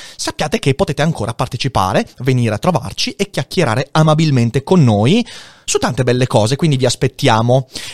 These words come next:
Però comunque venerdì sedici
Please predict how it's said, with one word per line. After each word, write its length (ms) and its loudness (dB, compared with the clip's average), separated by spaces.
Però 300 4
comunque 960 2
venerdì 840 2
sedici 600 0